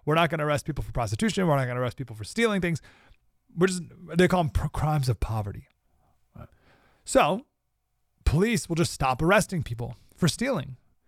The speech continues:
because what's the point? They arrest them, but they're not charged with a crime. So police stop policing, and crime goes up. That's what's happened in all these George Sor-,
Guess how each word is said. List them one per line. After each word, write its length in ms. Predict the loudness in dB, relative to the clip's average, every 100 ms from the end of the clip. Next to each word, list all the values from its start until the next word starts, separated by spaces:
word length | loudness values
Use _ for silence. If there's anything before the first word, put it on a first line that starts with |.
| _ _ _
because 260 | 0 2 2
what's 160 | 0 -2
the 80 |
point? 260 | -2 -4 -4 _ _ _ _ _ _ _ _ _ _ _
They 100 | 0
arrest 300 | 4 4 4
them, 260 | -2 -8 -10 _ _ -4
but 120 | 0
they're 80 | 2
not 160 | 0
charged 300 | 2 2 2
with 100 | 0
a 40 | -2
crime. 320 | -2 -6 -12 _ _ _ _ _ _ _ _ _ _ _
So 160 | -2 2
police 300 | 4 4 2
stop 340 | 0 0 0 -6 -8 _ _ _ _ _ _ _
policing, 460 | -2 0 2 0 -8 _ _ _ -6
and 160 | -4
crime 280 | 0 0 0
goes 200 | 0 -2
up. 160 | -6 -12 -12
That's 140 | -8
what's 120 | -4
happened 280 | -2 -2 -2
in 60 | -2
all 240 | 0 2
these 220 | 2 -2
George 260 | -2 -4 -4
Sor-, 300 | -4 -4 -4